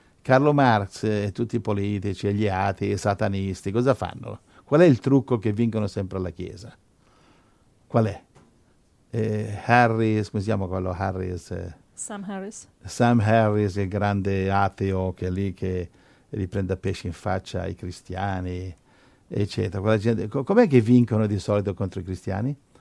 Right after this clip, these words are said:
Speaker 1: Qual è il loro trucco? Angela?
Speaker 2: No,
Speaker 1: Il
Speaker 2: non
Speaker 1: loro
Speaker 2: lo
Speaker 1: trucco
Speaker 2: so.
Speaker 1: è che loro usano la Chiesa,
Speaker 2: Ah.
Speaker 1: Israele, Vecchio Testamento, la Chiesa, Nuovo Testamento, pr-,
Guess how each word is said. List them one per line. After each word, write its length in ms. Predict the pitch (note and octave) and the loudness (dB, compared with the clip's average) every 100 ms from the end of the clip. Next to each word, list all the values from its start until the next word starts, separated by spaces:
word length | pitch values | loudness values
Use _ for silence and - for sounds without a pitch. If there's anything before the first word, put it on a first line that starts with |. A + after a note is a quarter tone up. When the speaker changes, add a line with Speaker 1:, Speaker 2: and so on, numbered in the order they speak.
| _ | _
Speaker 1:
Qual 160 | E3+ | 2
è 20 | F#3 | 4
il 80 | |
loro 160 | C3+ A2 | 6 2
trucco? 460 | F#2 G2+ - F2+ - _ _ _ _ _ _ _ _ _ _ _ _ _ _ _ _ _ _ - | 0 -4 -6 -12 -18 _ _ _ _ _ _ _ _ _ _ _ _ _ _ _ _ _ _ -8
Angela? 360 | A2 F2+ - _ _ _ _ _ _ - | -8 -8 -12 _ _ _ _ _ _ -14
Speaker 2:
No, 100 | A3 | -10
Speaker 1:
Il 60 | |
Speaker 2:
non 100 | G3 F#3 | -6 4
Speaker 1:
loro 100 | D3 | 6
Speaker 2:
lo 40 | E3 | 6
Speaker 1:
trucco 300 | F#3 B3 G3+ | 4 2 4
Speaker 2:
so. 20 | |
Speaker 1:
è 80 | G#3+ | 4
che 160 | G3 F#3+ | 4 4
loro 500 | G3+ G#3+ A3+ A#3+ - - - _ - _ _ _ _ | 6 6 6 4 0 -12 -20 _ -20 _ _ _ _
usano 540 | A3 B3+ G#3 E3+ D#3 | 6 8 8 6 6
la 140 | E3 F#3 | 6 4
Chiesa, 1000 | F3+ A3+ A#3 D3+ B2 A2 G#2+ A2 D3 B2 - - | 2 4 6 8 6 6 4 2 0 -8 -16 -20
Speaker 2:
Ah. 180 | F#3+ G3 _ _ _ _ _ _ - | -20 -20 _ _ _ _ _ _ 2
Speaker 1:
Israele, 640 | D3 B2+ D3 D3+ F3 G3+ | 4 6 6 8 8 8
Vecchio 180 | F3+ D#3 | 6 4
Testamento, 540 | C#3 A2+ C#3+ C#3 A2 G#2 | 2 2 4 4 4 2
la 120 | G#2+ | 0
Chiesa, 360 | - D#3 C#3 | 2 2 4
Nuovo 140 | C3 B2+ | 6 4
Testamento, 760 | D3+ C#3+ E3+ G3+ A3+ G3 A#3 G#3 - _ _ | 4 2 2 4 4 4 0 0 -12 _ _
pr-, 140 | G#2 | -10